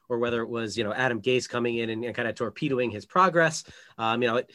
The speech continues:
all the best to Sam Darnold. And again, he's got a lot of options in Carolina now, including Terrace Marshall Junior, like you mentioned, uh, Christian McCaffrey and all those other receivers. So it is do or die time for Sam Darnold, but I think we both think that he certainly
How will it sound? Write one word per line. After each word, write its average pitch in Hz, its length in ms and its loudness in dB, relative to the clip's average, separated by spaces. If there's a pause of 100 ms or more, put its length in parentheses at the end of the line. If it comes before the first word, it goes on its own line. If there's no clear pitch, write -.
(360)
all 196 140 6
the 185 60 6
best 165 240 4
to 151 80 -6
Sam 151 220 0
Darnold. 143 380 2
And 123 100 0
again, 123 260 0
he's 131 200 -6
got 143 260 0
a 131 80 -8
lot 120 380 -2
of 127 320 -2
options 180 640 -6
in 170 100 0
Carolina 185 420 2
now, 190 200 0
including 127 320 -2
Terrace 131 260 0
Marshall 131 300 -2
Junior, 135 260 -2
like 127 180 2
you 120 60 -2
mentioned, 131 440 0 (280)
uh, 110 220 -2
Christian 120 280 0
McCaffrey 123 380 0
and 123 100 2
all 120 80 2
those 117 160 2
other 135 200 2
receivers. 135 440 -2
So 120 220 0 (320)
it 143 100 0
is 160 160 4
do 160 160 4
or 156 60 4
die 135 220 -2
time 165 260 -2
for 165 160 -4
Sam 165 260 0
Darnold, 175 340 2
but 123 200 2 (240)
I 127 40 -6
think 131 120 0
we 127 100 -2
both 117 280 0
think 107 160 -2
that 107 160 -2
he 113 100 -6
certainly 139 540 -2